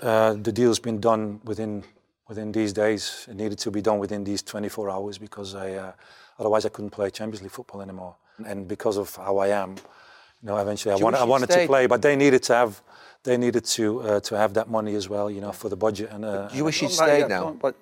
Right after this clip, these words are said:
Speaker 3: what budget? Who, who said they needed what money?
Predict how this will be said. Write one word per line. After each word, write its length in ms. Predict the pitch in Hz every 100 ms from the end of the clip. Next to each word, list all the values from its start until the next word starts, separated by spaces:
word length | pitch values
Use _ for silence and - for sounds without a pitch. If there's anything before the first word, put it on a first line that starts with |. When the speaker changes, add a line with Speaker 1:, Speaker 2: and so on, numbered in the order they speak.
| _
Speaker 3:
what 460 | - 160 160 135 -
budget? 340 | 107 - 98 _ _ _ _ _
Who, 160 | 131 135
who 180 | 131 127
said 260 | - 123
they 120 | 110 113
needed 260 | 113 110
what 160 | 110 117
money? 320 | 98 90 90